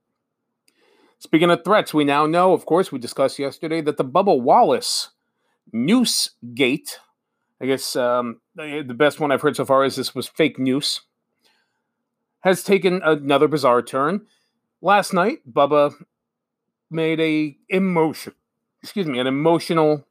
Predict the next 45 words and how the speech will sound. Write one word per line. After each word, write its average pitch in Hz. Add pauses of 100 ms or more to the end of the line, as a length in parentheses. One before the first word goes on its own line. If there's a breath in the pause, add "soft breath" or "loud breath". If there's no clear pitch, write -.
(120)
response, 151
um, 131
put 220
out 160
by 143
his 123
P -
R 113
team, 110
but 101
of 101
course 131
it 220
was 214
straight 120
from 117
Bubba's 113
heart. 143 (800 soft breath)
"It 185
has 196
been 220
an 214
emotional 214
few 196
days. 220
First 185
off, 170
I 160
want 156
to 151
say 165
how 160
relieved 156
I 156
am 151
that 147
the 156
investigation 147
revealed 143
that 123
this -
wasn't 214
what 135
we 104
feared. 185